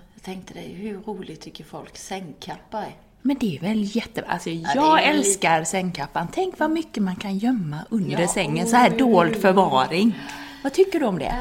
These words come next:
Speaker 1: Ja, vad tycker jag om dold förvaring? Alltså, i ett sovrum. Sovrummet är ju efterhallen, det näst viktigaste rummet.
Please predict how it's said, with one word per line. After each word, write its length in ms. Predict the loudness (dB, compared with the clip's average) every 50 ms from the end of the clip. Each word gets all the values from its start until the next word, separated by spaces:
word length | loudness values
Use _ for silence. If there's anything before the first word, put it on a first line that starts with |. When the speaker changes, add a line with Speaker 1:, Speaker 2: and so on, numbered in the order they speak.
| -4
Speaker 1:
Ja, 240 | -4 -4 -4 -4 -4 -6
vad 160 | -8 -10 -8
tycker 260 | -10 -10 -10 -6 -6
jag 100 | -6 -6
om 120 | -4 -6 -6
dold 220 | -6 -6 -8 -8
förvaring? 520 | -8 -10 -8 -4 -4 -4 -4 -4 -4 -4 -4 -4 -6 -10 -10
Alltså, 280 | -12 -12 -8 -8 -8 -8 -10 -12 -14 -18 -20 -20 -20 -20 -20 _ -20 -20 _ _ _
i 120 | -8 -8 -8
ett 120 | -8 -6
sovrum. 480 | -4 -4 -4 -4 -4 -8 -8 -10 -10 -12 -14 -20 _ _
Sovrummet 540 | -20 -8 -6 -4 -4 -2 -2 -4 -4 -4 -6
är 120 | -6 -6 -4
ju 260 | -4 -4 -6 -6 -8
efterhallen, 840 | -8 -8 -4 -4 -4 -4 -4 -10 -10 -8 -8 -8 -6 -6 -8 -8 -8
det 160 | -8 -6 -6
näst 300 | -6 -8 -10 -10 -10 -12
viktigaste 380 | -12 -10 -12 -16 -14 -10 -8
rummet. 480 | -8 -8 -6 -6 -8 -8 -10 -10 -16 -20